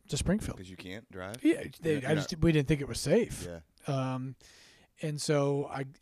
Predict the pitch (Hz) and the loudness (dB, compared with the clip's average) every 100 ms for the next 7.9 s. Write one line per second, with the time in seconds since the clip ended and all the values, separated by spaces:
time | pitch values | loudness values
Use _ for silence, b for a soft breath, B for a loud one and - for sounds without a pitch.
0 | - 143 151 - - 151 143 123 135 131 | -6 -4 -4 -4 -2 -2 -2 -6 -6 -6
1 | 156 151 147 147 143 139 147 165 147 135 | -2 0 2 2 0 -4 -10 -8 -6 -6
2 | 131 127 123 123 b b b - 147 143 | -4 -6 -6 -10 b b b -4 -2 0
3 | 139 135 127 120 123 - 123 104 101 117 | -2 -2 -2 -2 -6 -10 -10 -10 -8 -6
4 | 117 117 - 139 135 - 156 139 135 127 | -6 -8 -12 -10 -8 -4 -4 0 -2 -2
5 | 123 120 120 113 131 123 123 - 139 131 | -2 -2 -2 -4 -4 -4 -6 -8 -6 -6
6 | 131 - 123 120 120 120 123 135 123 120 | -6 -6 -4 -2 -4 -8 -8 -6 -4 -4
7 | 117 131 120 - 120 123 131 110 107 | -6 -8 -8 -8 -8 -8 -8 -8 -10